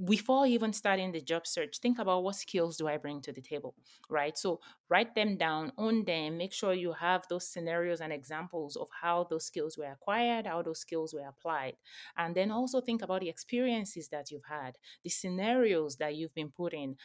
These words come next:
how you handled it, um, some of the strengths that you've seen yourself show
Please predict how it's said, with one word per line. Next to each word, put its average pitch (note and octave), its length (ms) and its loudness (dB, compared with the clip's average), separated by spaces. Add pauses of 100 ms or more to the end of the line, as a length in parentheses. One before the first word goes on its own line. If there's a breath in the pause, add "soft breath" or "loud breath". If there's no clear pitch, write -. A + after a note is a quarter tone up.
(140 loud breath)
how F#3 120 2
you F#3 180 0
handled F3 520 -2
it, C3+ 260 -6 (300 loud breath)
um, D#3 360 -6 (600)
some B3+ 200 2
of C#4 120 0
the F3 80 0
strengths G#3 540 2
that D#3+ 140 2
you've F#3 160 -6
seen G#3 360 0
yourself D#3+ 480 -2
show D3+ 420 -2